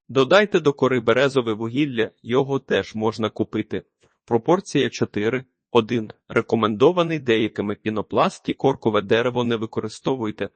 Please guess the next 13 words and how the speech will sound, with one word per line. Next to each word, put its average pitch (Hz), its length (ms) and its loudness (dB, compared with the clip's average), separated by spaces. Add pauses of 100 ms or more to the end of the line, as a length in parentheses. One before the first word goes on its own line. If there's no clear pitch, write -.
(380)
Це 220 240 2
абсолютно 180 600 -2
зайві 104 480 0
елементи. 117 680 -4 (260)
Якщо 120 360 0
ви 127 120 -2
хочете 185 480 -2
розбавити 110 640 0
субстрат, - 680 -4 (360)
то 127 120 2
краще 147 420 0
застосуйте 113 720 -4
керамзит. 98 680 -4